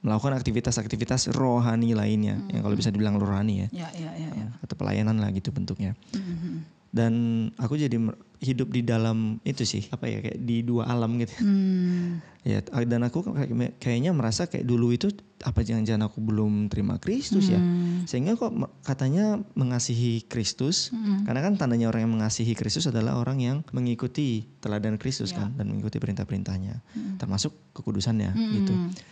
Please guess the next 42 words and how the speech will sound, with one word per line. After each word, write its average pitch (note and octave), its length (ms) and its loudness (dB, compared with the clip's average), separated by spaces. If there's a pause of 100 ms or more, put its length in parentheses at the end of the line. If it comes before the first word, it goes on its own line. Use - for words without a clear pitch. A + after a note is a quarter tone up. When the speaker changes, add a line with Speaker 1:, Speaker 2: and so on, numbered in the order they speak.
Speaker 1:
Tapi - 240 -2
kok D3 180 -4
kayaknya D3+ 560 0
hidupku A#2 680 -2
masih A#2 240 -2
kayak G#2 320 -2
gitu, A#2 240 0
gitu. - 160 -4
Speaker 2:
Hmm, F#3+ 100 -4
hmm, F3 140 -4
hmm. F3+ 260 -4
Speaker 1:
Dan C3+ 140 -2
akhirnya, B2+ 500 0
tapi F#3+ 300 0
dulu G3 240 2
tuh G#3 320 0 (160)
coba C#3 320 2
banyak C3 320 2
sekali B2+ 800 2 (100)
Speaker 2:
Hmm. G3+ 220 0
Speaker 1:
tips - 240 2
and C#3+ 80 0
trick - 180 -2
ya, G2+ 140 -2
mulai A2 180 -2
dari A2 220 2
Speaker 2:
Hmm. A2 80 2
Speaker 1:
olahraga, A#2 600 0
baca A2+ 240 0
buku A#2+ 360 0
dan G#2+ 140 2
sebagainya, A2+ 480 0
itu F#3+ 80 0
nggak B2 180 2
ngefek B2+ 380 -2
tau. G#2 240 -6
Speaker 2:
Hmm. F#3+ 640 -4
Speaker 1:
Hmm, - 240 -6
sampai A2+ 320 -2
ikut - 240 -4
course-course. B2+ 720 -2
Speaker 2:
Hmm. F#3+ 640 -4